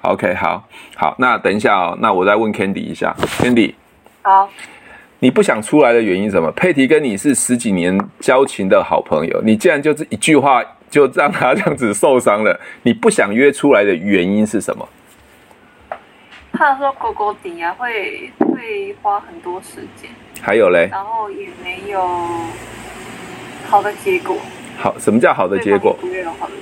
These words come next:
Speaker 2: 结果。
Speaker 1: 什么叫好的结果？
Speaker 2: 就是可能成交啊，
Speaker 1: 成交。
Speaker 2: 或是说服啊之类的。
Speaker 1: OK，好。好，佩提哦，我刚才已经讲哦，十几年的好朋友哦，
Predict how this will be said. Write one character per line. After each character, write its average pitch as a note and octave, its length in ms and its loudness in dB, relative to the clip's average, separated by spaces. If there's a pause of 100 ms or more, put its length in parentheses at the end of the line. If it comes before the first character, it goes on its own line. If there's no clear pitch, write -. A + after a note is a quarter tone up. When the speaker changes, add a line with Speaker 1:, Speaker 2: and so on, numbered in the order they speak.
Speaker 2:
结 - 60 -18
果。 - 140 -16 (300)
Speaker 1:
什 - 140 0
么 G#2+ 80 2
叫 C#3 80 6
好 A2 140 0
的 F2+ 140 -6
结 E2+ 180 0
果？ - 120 0 (1200)
Speaker 2:
就 A3 80 -14
是 A3 320 -6
可 A3 140 -2
能 G3 140 2
成 G3+ 320 0
交 G3 320 4
啊， F#3 320 4
Speaker 1:
成 G3+ 200 2
交。 E2+ 200 4
Speaker 2:
或 F#2 80 -14 (520)
是 - 280 -4
说 - 20 -
服 - 260 -10
啊 A1+ 360 -2
之 - 60 -4
类 D#2+ 60 2
的。 D#2+ 60 4
Speaker 1:
OK， - 340 -2
好。 D#2+ 300 -6 (460)
好， F#2+ 120 2
佩 F3+ 160 2
提 C3 160 4
哦， B2 160 6
我 G#2+ 140 0
刚 D#3+ 100 4
才 F3+ 40 2
已 E3 40 -2
经 D3+ 100 -4
讲 A2+ 180 2
哦， G2+ 180 2
十 C#3+ 200 -4
几 C3+ 140 0
年 G2+ 140 4
的 A2+ 100 4
好 F2+ 160 2
朋 F#2+ 220 0
友 G2 160 6
哦， D#2+ 320 2